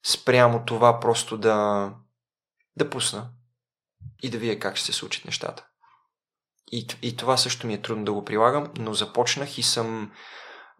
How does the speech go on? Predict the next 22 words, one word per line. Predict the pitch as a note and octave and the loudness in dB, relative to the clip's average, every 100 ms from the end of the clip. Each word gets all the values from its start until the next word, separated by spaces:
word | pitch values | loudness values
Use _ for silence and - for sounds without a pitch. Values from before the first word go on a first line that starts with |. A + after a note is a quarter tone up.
| - | -14
в | - | -4
началото | A2 C3+ B2+ A#2+ | 2 6 6 4
на | A#2+ | -2
този | A2+ A2 G#2+ | -2 -2 -4
път. | D3 D3 - - | -6 -6 -10 -10
След | - - A2+ - - | -4 -4 -4 -12 -10
три-четири | A#2 B2 B2 B2 | -2 0 0 -2
години, | A2+ A2+ | -4 0
ако | A#2+ A#2+ | 0 0
ме | G#2+ | -2
поканиш | - A#2+ A#2 A#2 | 2 4 4 2
отново, | G#2+ G#2+ B2 C3 | 0 0 0 0
ще | - | 0
се | A2 | 4
радвам | A#2 | 2
да | A2+ | 2
ти | - | -2
гостувам | A2+ - A#2 A2 | -2 -2 -2 0
пак. | A#2 C3+ - - - - - _ _ _ - | 0 0 -6 -18 -20 -20 -20 _ _ _ -10
Ще | - - | -8 -8
ти | - | 0
кажа | B2 A#2+ A2+ A2+ G#2+ G#2 | 4 4 4 2 0 -4